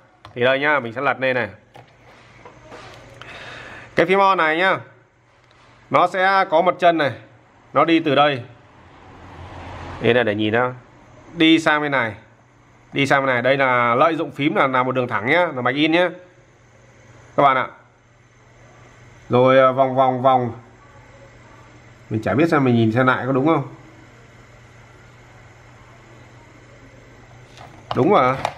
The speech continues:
Đây để mình đo thử. Mắt mũi giờ cũng mờ rồi. Đây nhá, nó là cái chân này. Thôi dò chân này đi,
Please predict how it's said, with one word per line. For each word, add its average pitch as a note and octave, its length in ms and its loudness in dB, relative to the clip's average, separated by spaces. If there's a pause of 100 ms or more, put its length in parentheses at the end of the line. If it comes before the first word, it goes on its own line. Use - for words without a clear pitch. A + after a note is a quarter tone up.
(240)
Đây C3 120 0
để B2+ 80 4
mình A#2 120 -2
đo C3 180 4
thử. A2+ 240 -6 (1600)
Mắt B2+ 220 -4
mũi C3 240 -4
giờ A2 160 2
cũng A#2 100 -6
mờ A2 200 4
rồi. G2+ 200 -6 (1400)
Đây B2+ 200 0
nhá, D3+ 200 4
nó D3 80 2
là C#3+ 120 2
cái C3+ 140 -4
chân C#3 180 -2
này. B2+ 300 2 (4000)
Thôi D3+ 140 2
dò C3 160 2
chân D3 120 -4
này C3+ 180 0
đi, D3 120 -4